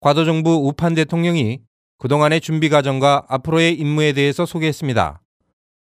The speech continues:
우판은 과도정부 설립을 준비하는 데 일 년 육 개월이라는 시간이 걸렸다면서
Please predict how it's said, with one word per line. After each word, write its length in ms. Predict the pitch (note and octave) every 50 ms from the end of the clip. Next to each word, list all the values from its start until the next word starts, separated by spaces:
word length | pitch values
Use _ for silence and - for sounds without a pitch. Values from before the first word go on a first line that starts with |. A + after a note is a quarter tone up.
| _ _ _ -
우판은 460 | - A#2 A2+ D3+ D3 D3 D3+ D3 C#3+ - _ _ _ _ _ _ _
과도정부 520 | - - C#3 C#3+ E3+ E3 E3+ E3+ E3+ E3 E3+
설립을 400 | - F3 E3 E3+ E3+ E3+ F#3 F3
준비하는 480 | - E3+ D#3+ D3+ D#3+ D#3+ D#3 D#3+ D#3+
데 300 | D#3+ D#3 B2+ F#2 E2 - _ _
일 180 | - C#3 C3+ C#3+
년 200 | D#3 E3 E3 E3
육 120 | C3 B2+ -
개월이라는 580 | - D#3 C#3+ C#3+ C#3 C#3 C3+ C3+ C3+ C#3+ D3+
시간이 340 | C#3+ - - D3 D#3 D#3 D#3+
걸렸다면서 760 | C#3 C#3+ C3+ C#3 C#3 - D3 D3 D#3+ D#3+ C#3 A2+ G2+ D#2+ -